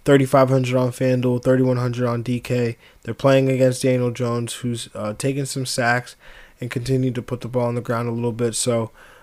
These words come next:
uh, it's nine and a half point favorites at home. This is a nice spot for the Cowboys. Um, and then, you know, moving on to some of my favorite games and some of my favorite offenses to target. Um,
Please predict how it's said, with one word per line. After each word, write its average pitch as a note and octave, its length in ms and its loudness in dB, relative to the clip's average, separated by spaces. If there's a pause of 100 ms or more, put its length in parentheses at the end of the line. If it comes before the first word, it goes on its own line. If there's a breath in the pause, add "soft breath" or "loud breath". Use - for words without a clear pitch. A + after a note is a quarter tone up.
(120 loud breath)
uh, A#2 180 0
it's A2+ 80 -2
nine C3+ 220 8
and C3 80 4
a B2+ 40 2
half B2+ 280 0
point B2+ 220 0
favorites B2+ 360 0
at A#2+ 140 -2
home. B2 260 0
This A#2+ 160 -6
is A#2+ 80 -6
a A#2+ 80 -2
nice A#2 280 -4
spot A2+ 280 -2
for G#2+ 140 -8
the G#2 80 -4
Cowboys. B2+ 800 0 (540 soft breath)
Um, A2+ 360 -4
and B2 180 0
then, B2+ 240 4 (680 soft breath)
you C3 120 0
know, B2 100 4
moving E3 220 4
on D#3 140 6
to C#3+ 60 2
some D3 160 2
of C#3+ 40 2
my B2+ 160 2
favorite B2+ 400 2
games B2+ 360 2
and A#2 80 -8
some - 140 -4
of B2 60 -2
my A#2 100 -2
favorite A#2 360 0
offenses A#2+ 600 -6
to - 60 -20
target. A#2+ 480 -2 (1040)
Um, A2 500 2